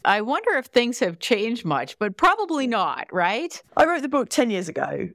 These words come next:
Speaker 2: and I think in the U K definitely, well, things have changed. Uh, so I, I don't wanna be
Speaker 1: Okay.
Speaker 2: mean. Things have changed. I think things have changed for the better. But I still, I still think a lot of the, uh, the ideas, the myths that I talk about,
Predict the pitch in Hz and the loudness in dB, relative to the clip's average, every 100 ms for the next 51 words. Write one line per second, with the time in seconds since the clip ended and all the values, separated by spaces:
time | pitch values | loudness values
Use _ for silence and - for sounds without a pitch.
0 | _ - 196 - 226 - 247 208 - 220 | _ 0 2 0 -2 0 -2 -4 -2 0
1 | 220 226 240 - 190 180 175 - 139 143 | 2 -2 -4 -2 0 0 -2 -6 -12 -14
2 | 135 - - - - - - - - - | -10 -10 -8 -6 -6 -6 -4 -4 -4 -2
3 | 180 175 143 - - - _ - - 160 | -2 0 -4 -6 -10 -14 _ -2 0 2
4 | 175 175 185 190 185 175 156 127 156 202 | 0 0 0 -2 -2 -4 -4 -4 0 0
5 | 190 185 175 156 - 196 190 185 175 - | 0 0 0 2 -2 -2 0 0 -2 -2
6 | 160 151 151 147 147 - - - _ _ | -2 0 0 0 -2 -2 -4 -8 _ _
7 | _ _ 233 190 185 - - - - - | _ _ 4 4 -2 -6 -4 -4 -8 -14
8 | _ - 220 - 240 214 - 226 214 202 | _ 0 2 2 2 2 -2 -2 -2 -2
9 | 196 - 170 175 175 165 165 165 160 165 | -2 -4 -6 -2 0 -2 -2 -2 -2 -2
10 | 165 165 156 170 175 - - 151 165 160 | -2 -2 -2 -2 -2 -2 -4 -2 -6 -4
11 | 156 151 170 | -2 -2 -2